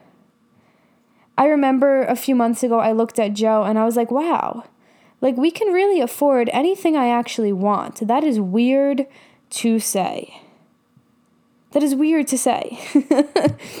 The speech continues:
We were looking at, like, possible cars to get next when the Ford is up. And I don't know, we might just buy the Ford and we might not have a car. I don't really know what we're doing, but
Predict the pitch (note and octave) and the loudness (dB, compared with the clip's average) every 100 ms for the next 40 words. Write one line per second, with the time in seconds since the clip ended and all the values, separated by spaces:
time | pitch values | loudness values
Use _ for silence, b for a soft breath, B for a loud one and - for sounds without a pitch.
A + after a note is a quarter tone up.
0 | B B B B B A#3+ C4 B3+ A#3+ B3+ | B B B B B 0 4 4 2 2
1 | B3 G#3 A3+ G#3+ G#3+ G#3+ G#3+ - F#3+ F#3+ | 0 0 -2 0 0 0 -4 0 -2 0
2 | - G#3 G3+ G#3 G3 G3 G#3+ G#3 - G3+ | -4 -4 -4 -2 -4 -2 -4 -4 -4 -4
3 | G3 G3 F#3 F#3+ A3 B3+ G#3 F#3 A#3+ C4+ | -2 -2 -2 -2 -2 0 0 0 0 0
4 | C4 G#3+ F#3 F#3 F#3 F#3+ F#3+ F#3+ F#3+ G#3+ | -4 -4 -2 0 -2 -2 0 0 -2 -2
5 | F#3+ F#3 F#3+ F#3 F#3+ - F#3+ F#3 G3+ G3 | -2 -2 -2 -2 -4 -4 -2 0 -2 -4
6 | G3 G3 G3 G3 - A3 C#4 A#3 A3 A3+ | -4 -4 -4 -6 -6 -4 0 0 0 -2